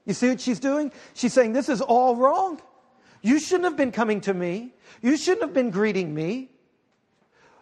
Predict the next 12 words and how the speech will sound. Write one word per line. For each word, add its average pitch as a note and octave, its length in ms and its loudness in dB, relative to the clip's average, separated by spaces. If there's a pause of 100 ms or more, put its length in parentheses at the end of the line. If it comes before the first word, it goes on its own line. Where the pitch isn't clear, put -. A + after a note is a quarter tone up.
(360)
There D#4 180 6
is F4+ 160 0
something C4+ 580 0
that G3+ 120 2
has G3 140 -2
occurred C#4+ 360 0
in C#4+ 100 0
the A3+ 60 2
fabric C#4 520 0
of A3 80 -2
the A3+ 80 -2
universe G3+ 760 -4